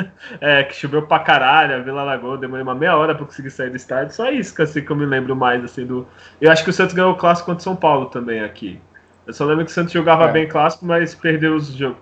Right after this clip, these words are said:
Speaker 1: pra Et Jundiaí, aí empatava com, sei lá, Portuguesa, Bangu,
Speaker 2: Isso.
Speaker 1: sei lá que porra. E o Santos venceu os clássicos, isso que eu me lembro antes do, do Brasileiro.
Speaker 2: É,
Speaker 1: Começou
Speaker 2: eu pux-,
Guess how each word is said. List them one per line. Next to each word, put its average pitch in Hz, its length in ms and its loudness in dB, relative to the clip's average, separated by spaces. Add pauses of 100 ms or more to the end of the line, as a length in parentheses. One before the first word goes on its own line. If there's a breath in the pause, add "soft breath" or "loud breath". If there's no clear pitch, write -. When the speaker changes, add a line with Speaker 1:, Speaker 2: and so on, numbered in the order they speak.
Speaker 1:
pra 123 160 2
Et 123 80 -8
Jundiaí, 127 960 -2 (460 soft breath)
aí 104 120 0
empatava 113 540 0
com, 107 220 -10
sei 120 140 -8
lá, 113 140 2
Portuguesa, 107 760 -6
Bangu, 107 440 -6
Speaker 2:
Isso. 113 120 -6
Speaker 1:
sei 107 80 -2
lá 113 80 2
que - 80 -8 (100)
porra. 139 420 -2 (420 loud breath)
E 131 60 0
o 131 40 0
Santos 156 240 4
venceu 160 280 2
os 170 80 -4
clássicos, 143 400 2
isso 127 120 -8
que - 60 -6
eu 156 40 -4
me 156 80 -2
lembro 151 260 0
antes 151 160 -4 (240)
do, 139 360 -6
do 127 120 -8
Brasileiro. 139 580 -2 (160)
Speaker 2:
É, 139 80 2
Speaker 1:
Começou 135 240 2
Speaker 2:
eu 131 100 6
pux-, - 320 -2